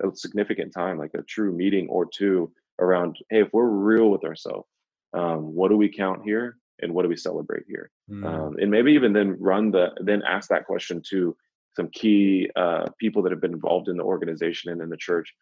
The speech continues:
Speaker 1: and ask them, "What do you feel like we often celebrate here, um, as leaders?" And whether it's on stage or especially even off stage, 'cause,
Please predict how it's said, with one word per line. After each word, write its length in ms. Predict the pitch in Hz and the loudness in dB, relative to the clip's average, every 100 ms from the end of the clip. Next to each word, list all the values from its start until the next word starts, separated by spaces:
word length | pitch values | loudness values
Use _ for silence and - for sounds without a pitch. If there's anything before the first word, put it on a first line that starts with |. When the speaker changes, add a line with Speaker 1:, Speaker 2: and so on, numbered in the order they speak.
| _ - | _ -6
Speaker 1:
and 100 | 85 | -2
ask 220 | 87 - | -2 -2
them, 280 | 101 87 78 | -2 -2 -4
"What 220 | - 101 | 0 2
do 60 | 131 | 4
you 140 | 143 143 - | 2 0 2
feel 140 | 107 | 4
like 220 | 98 92 | 4 2
we 240 | 95 95 92 | 0 -2 0
often 360 | 85 82 - 87 | -2 -2 -6 -12
celebrate 600 | - 80 85 82 82 - | -4 -2 0 -2 -4 -4
here, 360 | 90 85 82 - _ _ - | -4 -2 -4 -8 _ _ -6
um, 240 | 87 80 - | -4 -4 -2
as 160 | 90 82 | -2 -2
leaders?" 340 | 87 78 78 | -2 -2 -2
And 180 | 110 110 - _ - | -2 -2 -6 _ 2
whether 200 | 123 113 | 6 6
it's 120 | 104 | 4
on 180 | 117 127 | 0 0
stage 420 | - 117 123 104 | 4 4 4 4
or 80 | 95 | 0
especially 400 | - 90 - 98 | 0 -4 -2 -4
even 180 | 85 71 | -2 -2
off 200 | 80 - | -4 -4
stage, 360 | 78 76 - - | -4 -4 -6 -2
'cause, 220 | 92 | -2